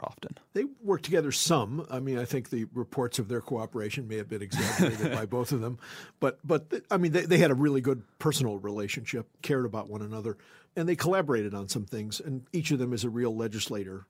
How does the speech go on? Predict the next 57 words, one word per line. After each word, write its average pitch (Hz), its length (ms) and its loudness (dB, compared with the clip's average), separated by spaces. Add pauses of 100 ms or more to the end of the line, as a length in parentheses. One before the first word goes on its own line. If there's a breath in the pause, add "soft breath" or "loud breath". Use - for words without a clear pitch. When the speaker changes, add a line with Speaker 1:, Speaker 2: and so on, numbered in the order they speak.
(120)
Speaker 2:
who 143 120 -6
knows 120 260 0
the 120 80 -2
value 107 380 -2
of 104 120 -8
compromise 107 640 -6
and 107 160 -10
the, 101 60 -14 (200)
and 113 320 -10
was 117 220 0
a 120 60 2
wonderful 110 500 -4
listener. 101 420 -4 (640 loud breath)
Speaker 1:
I, - 60 -2
I - 20 0 (220)
Speaker 2:
Uh, 143 40 -2
Speaker 1:
feel 196 140 -2
like 202 120 -2
the 135 60 0
stories 120 540 0
of 107 300 -2
Kennedy's 110 460 -4
effectiveness 104 640 -8
are, - 160 -4
are 107 160 -4
legion 107 420 -4
and 101 120 -4
well 104 100 -4
known, 113 240 -6
but 127 100 0
I 143 60 0
don't 190 140 -4
think, 220 240 -2
I 160 80 -2
don't 220 120 -2
think 226 180 -4
Hatch 156 300 -4
is 113 120 -2
as 110 320 -2 (380 loud breath)
celebrated. 113 500 -2
So, 127 200 -2
so 139 160 -2
what 151 140 0
do 185 60 -4
you, - 160 -6
what - 160 0
makes 151 220 -4
him 117 180 -2
effective? - 480 -6
What, 113 260 -6
what, 117 180 -2 (140)
what 127 160 0
has 139 140 -2
impressed 107 440 -4
you - 80 -8
about - 280 -8
him? - 200 -14